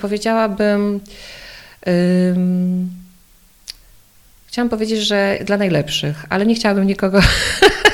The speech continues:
<laughs> nie chciałabym tutaj nikogo zniechęcić, bo,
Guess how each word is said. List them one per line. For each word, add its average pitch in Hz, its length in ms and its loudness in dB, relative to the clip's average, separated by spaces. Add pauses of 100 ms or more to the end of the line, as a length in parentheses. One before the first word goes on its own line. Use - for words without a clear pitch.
<laughs> - 800 -2
nie 285 100 0
chciałabym 247 380 4
tutaj 226 220 0
nikogo 208 320 2
zniechęcić, 196 1000 0
bo, 185 680 4